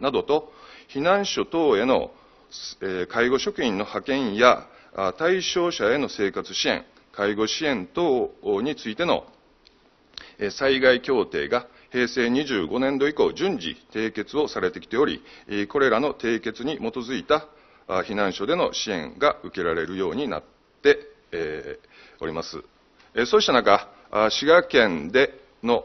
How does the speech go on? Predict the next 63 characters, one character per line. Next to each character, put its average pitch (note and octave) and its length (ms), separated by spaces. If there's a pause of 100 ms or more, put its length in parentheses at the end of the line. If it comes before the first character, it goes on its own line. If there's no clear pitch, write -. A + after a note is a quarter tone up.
(140)
お、 G#2 160
デ C3+ 100
ィ E3+ 40
ー D#3+ 40
キ E3 80
ャ D#3+ 40
ッ - 20
ト D#3+ 160
編 D#3+ 220
成 F2 440
に C3 120
向 B2+ 100
け - 80
た F2+ 80
考 B2+ 300
え F2 100
を、 B2 160 (300)
お、 C#2 880
担 F3 160
当 E3+ 100
す E3 120
る D#3 100
県 E3+ 240
の、 C#2+ 180 (360)
お、 G2 180
健 D3 240
康 C#3+ 140
医 D3 40
療 C#3+ 180
福 - 160
祉 C3 140
部 E2 100
に B2 240
確 G#2 240
認 G2+ 200
を B2+ 160
い F2+ 60
た F#2 120
し - 80
ま G#2 80
し - 60
た E2+ 80
と E2 80
こ D#2 80
ろ、 F2 120 (440)
お、 A2 180
こ E3 100
れ E3 100
ま C#3 140
で B2 120
の G#2 260
災 F3 240
害 F3+ 160
協 F3 200
定 E2+ 200
を C3 240 (360)
発 - 220 (140)
展 D#3 220
さ D3+ 160
せ D3+ 280
る D3 240
中 C#3 280
で、 G#2+ 220